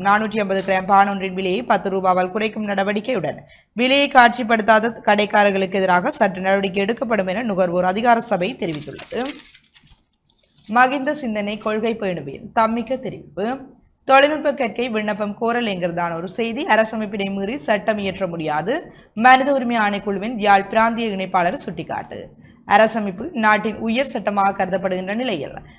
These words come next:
நாடாளுமன்றம் அரசமைப்பை மீறி சட்டம் இயற்ற முடியாது என்று மனித உரிமைகள் ஆணைக்குழுவின் யாழ் பிராந்திய இணைப்பாளர் டி கனகராஜ் தெரிவித்துள்ளார்.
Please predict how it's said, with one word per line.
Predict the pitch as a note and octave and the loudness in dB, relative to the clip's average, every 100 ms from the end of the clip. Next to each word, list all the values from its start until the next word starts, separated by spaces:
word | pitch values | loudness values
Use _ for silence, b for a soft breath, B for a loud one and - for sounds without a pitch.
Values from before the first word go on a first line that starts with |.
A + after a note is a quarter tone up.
| b | b
நாடாளுமன்றம் | G3+ A#3+ B3+ C4+ D4+ D4+ C4 C#4 | 0 6 8 6 4 -2 -4 -4
அரசமைப்பை | E4 G#3+ A3 A3+ A3+ A3 | 0 0 0 -4 -6 -4
மீறி | G#3 G3+ A#3 | -4 -4 -4
சட்டம் | A#3 F#3+ F#3+ | -4 -2 -4
இயற்ற | F#3 F#3 G3 | -4 -6 -6
முடியாது | G3 G3+ G#3 G3 | -4 0 2 2
என்று | F#3+ G3+ | -2 -4
மனித | C4+ G3+ F#3 | -2 -2 -2
உரிமைகள் | F#3 F#3 F3+ F#3 | -4 -4 -2 2
ஆணைக்குழுவின் | F#3+ G#3 G3+ G#3 F#3+ C4+ | 2 0 -4 -6 -6 -2
யாழ் | G3+ F#3+ - | 2 2 2
பிராந்திய | G#3 G3+ G3 | 0 0 -2
இணைப்பாளர் | F#3+ G#3+ A#3+ A3+ D3 - - b b - | -4 -6 0 2 2 -2 -12 b b -6
டி | G#3+ | -2
கனகராஜ் | A#3 A#3+ C#4+ C#4 G3+ G#3 - | 4 4 4 2 0 0 -8
தெரிவித்துள்ளார். | E3+ C#3+ - - F3 B3+ | -8 -8 -12 0 2 2